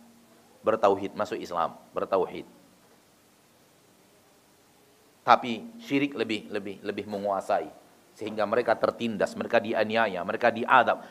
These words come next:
Bahkan sebahagian para sahabat radhiyallahu anhum dibunuh karena tidak mau lagi berbuat syirik. Terutama orang-orang lemah, para budak, para pembantu, para mawali.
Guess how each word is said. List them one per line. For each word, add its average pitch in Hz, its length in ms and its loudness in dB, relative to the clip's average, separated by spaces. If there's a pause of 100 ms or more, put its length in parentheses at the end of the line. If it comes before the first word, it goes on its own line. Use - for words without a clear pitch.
Bahkan 117 320 4
sebahagian 113 480 4
para 120 240 8
sahabat 120 320 6
radhiyallahu 120 320 4
anhum 120 240 0
dibunuh 160 480 -2 (1120)
karena 98 240 2
tidak 113 240 2
mau 123 160 6
lagi 110 160 4
berbuat 107 320 2
syirik. 95 320 -8 (1400)
Terutama 113 400 4
orang-orang 107 480 8
lemah, 120 220 4 (1900)
para 95 240 6
budak, 120 400 2 (960)
para 101 160 6
pembantu, 113 560 4
para 104 160 6
mawali. 107 560 8